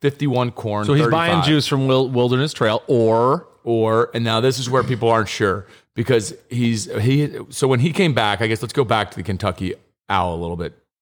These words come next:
Speaker 1: Kentucky Owl was started in
Speaker 2: This
Speaker 1: eighteen seventy-nine.
Speaker 2: guy sounds a little sneaky.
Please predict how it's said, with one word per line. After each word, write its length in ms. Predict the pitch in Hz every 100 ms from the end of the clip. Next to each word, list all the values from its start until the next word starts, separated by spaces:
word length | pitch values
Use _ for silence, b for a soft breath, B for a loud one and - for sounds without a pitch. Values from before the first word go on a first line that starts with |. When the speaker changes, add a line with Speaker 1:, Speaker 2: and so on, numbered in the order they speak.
| _ -
Speaker 1:
Kentucky 400 | 127 143 143 120
Owl 380 | 110 101 101
was 120 | - 95
started 360 | 110 104 98
in 100 | 95 92
Speaker 2:
This 40 | -
Speaker 1:
eighteen 320 | 113 120 107
seventy-nine. 560 | 107 98 90 180 277
Speaker 2:
guy 80 | 359
sounds 260 | 175 185 147
a 60 |
little 180 | 156 107
sneaky. 640 | 95 - 113 135 - -